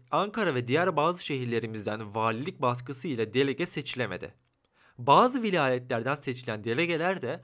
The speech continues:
aynı baskı nedeniyle yola çıkmaktan alıkonuldu. Dolayısıyla kongreye iştirak edemediler.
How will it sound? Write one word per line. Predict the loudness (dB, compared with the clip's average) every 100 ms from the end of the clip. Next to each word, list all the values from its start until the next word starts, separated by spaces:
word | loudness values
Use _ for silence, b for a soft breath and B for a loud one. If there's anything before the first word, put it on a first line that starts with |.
| B B 2
aynı | 2 4 2
baskı | 0 -2 -2 -2
nedeniyle | 0 -2 -4 -2
yola | -2 0 -2
çıkmaktan | -4 -6 -8 -4 -4
alıkonuldu. | 0 0 0 -6 -6 -10 -12 _ _ _ _ -4
Dolayısıyla | 2 4 4 2 0 2 2 0 B B B
kongreye | 6 8 8 2 2
iştirak | 2 -4 0 0 0
edemediler. | -2 0 -2 -6 -10 -14